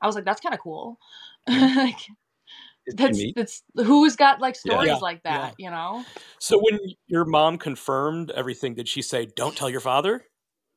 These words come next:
Speaker 1: No, it was more like we were kind of confused as to what we should do,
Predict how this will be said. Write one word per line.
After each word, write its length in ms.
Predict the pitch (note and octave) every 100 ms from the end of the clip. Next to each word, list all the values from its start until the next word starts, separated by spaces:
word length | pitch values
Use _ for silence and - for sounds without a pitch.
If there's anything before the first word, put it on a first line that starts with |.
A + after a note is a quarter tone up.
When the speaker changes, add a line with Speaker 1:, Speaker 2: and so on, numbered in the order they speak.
| _ _ -
Speaker 1:
No, 480 | A3 A3 G#3 G3 F#3+
it 100 | B3+
was 140 | C4
more 300 | C4+ D4 E4 E4
like 380 | D4 C4 A#3 - - - _ -
we 400 | G3+ G3+ A3 B3
were 180 | C4 B3
kind 300 | - C#4 D4
of 80 | -
confused 460 | A3 - A3 A#3
as 100 | A3
to 100 | -
what 160 | G3 G#3
we 100 | G#3
should 200 | G#3 D#3+
do, 480 | E3+ F3 A3 C4+